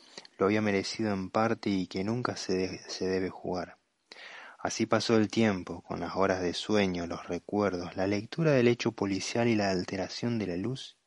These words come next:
y de la sombra. Había leído que en la cárcel se concluía por perder la noción del tiempo, pero no tenía mucho sentido para mí. No había comprendido hasta qué punto los días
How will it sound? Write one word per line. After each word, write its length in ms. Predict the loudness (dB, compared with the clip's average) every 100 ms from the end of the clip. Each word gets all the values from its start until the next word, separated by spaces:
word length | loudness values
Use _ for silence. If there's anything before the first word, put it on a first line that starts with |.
| _ _
y 100 | -4
de 60 |
la 120 | -4 -4
sombra. 480 | -6 -6 -8 -12 _ _ _ _ _ _ _ _ _ _ _
Había 300 | -8 -2 0
leído 280 | 4 4 4
que 100 | 2
en 140 | 2 2
la 140 | 2
cárcel 500 | 2 2 0 -2 -2
se 140 | -4
concluía 560 | -2 -4 -4 -2 2 2
por 240 | 0 -2
perder 340 | -2 -6 -2 -2
la 160 | -2
noción 380 | -4 -6 -6 -6
del 220 | -6 -10
tiempo, 480 | -4 -2 -2 -6 -14 -18 _ _ _
pero 180 | -8 -4
no 160 | 0 0
tenía 260 | 0 0
mucho 320 | -2 -4 -4 -8
sentido 520 | -6 -6 -4 -2 -2
para 220 | -2 -4
mí. 220 | -6 -8 -14 _ _ _ _ _ _ _ _ -20 -20 -20 -6
No 160 | 0
había 200 | 4 2
comprendido 600 | 2 -4 -2 -2 2 2
hasta 260 | 2 -2 -8
qué 180 | -4 -4
punto 420 | 0 0 2 0
los 220 | 0 -2
días 240 | -2 -2